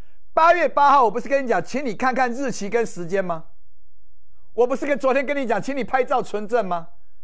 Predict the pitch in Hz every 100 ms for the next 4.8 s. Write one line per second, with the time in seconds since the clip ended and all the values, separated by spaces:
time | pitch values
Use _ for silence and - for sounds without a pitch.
0 | - - - - - 285 262 240 220 220
1 | 247 226 147 104 - - - - - 247
2 | 330 320 320 240 196 - 302 - 226 233
3 | 277 220 220 185 180 254 - 240 233 180
4 | 233 196 180 233 180 160 160 151